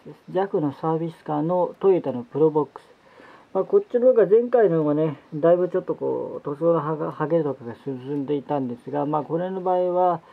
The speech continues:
えー、綺麗な状態だったので、まあ、こっちの方がいいかなと思って、まあ、こっちの方にちょっと借り換えようかなという感じで乗り換えましたけども、まあ、なかなか、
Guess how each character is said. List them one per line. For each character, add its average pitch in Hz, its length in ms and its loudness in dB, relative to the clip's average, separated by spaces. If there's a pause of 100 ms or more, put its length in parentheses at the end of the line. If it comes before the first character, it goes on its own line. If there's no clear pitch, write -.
(400)
え 165 120 2
ー、 - 20 -2
綺 190 160 -2
麗 196 160 4
な 135 140 -2
状 131 180 -4
態 131 180 -2
だ 131 100 -2
っ 127 40 -6
た - 160 -14
の 110 140 -14
で、 131 180 -2
ま 135 140 -2
あ、 - 20 -6
こ 139 140 -6
っ 120 160 -10
ち 160 80 -8
の 175 80 -2
方 170 100 -2
が 143 100 -4
い 143 140 -6
い 135 60 -8
か 135 100 -4
な 131 160 -4
と 135 100 -12
思 120 140 -8
っ 113 40 -14
て、 - 120 -14
ま 127 80 -8
あ、 123 40 -10
こ 131 120 -10
っ 127 100 -10
ち 147 80 -14
の 151 140 -10
方 156 140 -6
に 127 100 -14
ち - 20 -20 (140)
ょ 127 60 -14
っ - 20 -18
と - 60 -20
借 120 140 -18
り 120 40 -20
換 139 180 -16
え 143 420 -10
よ 151 80 -6
う 139 40 -10
か 135 100 -12
な 127 120 -12
と 123 100 -18
い - 20 -16
う 113 40 -18
感 117 160 -20
じ 120 80 -18
で 120 260 -16
乗 - 0 -
り 135 100 -10
換 135 140 -8
え 135 40 -8
ま 135 80 -12
し 135 40 -14
た - 120 -20
け 120 40 -16
ど 113 180 -18
も、 143 280 -12 (720)
ま 185 100 -6
あ、 180 40 -2
な 175 120 -4
か 180 120 -4
な 180 120 -4
か、 180 300 -2